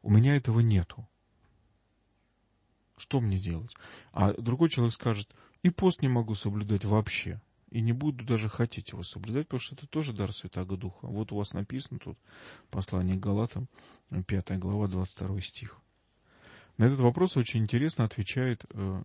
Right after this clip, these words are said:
святитель Григорий Богослов. Он говорит, что в деле спасения две трети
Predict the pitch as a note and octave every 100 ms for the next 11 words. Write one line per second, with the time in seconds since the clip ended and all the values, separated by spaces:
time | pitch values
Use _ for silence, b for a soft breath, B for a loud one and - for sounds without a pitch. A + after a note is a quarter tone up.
0 | - A2+ - C#3 A2+ G#2 G#2 A2 A2+ A2
1 | A2+ A2+ - F#2 - _ _ _ _ b
2 | b b b b b - C3 B2+ C3 B2+
3 | G2+ - - A#2 - A#2 G#2 G2 D#3 B2
4 | G2 - G#2+ - F#3+ G#3 C3+ F#2 G2 -
5 | _ _ b b b b b b b b
6 | A#2 G2+ A#2 E3 C#3 - B2 G#2+ - F#2+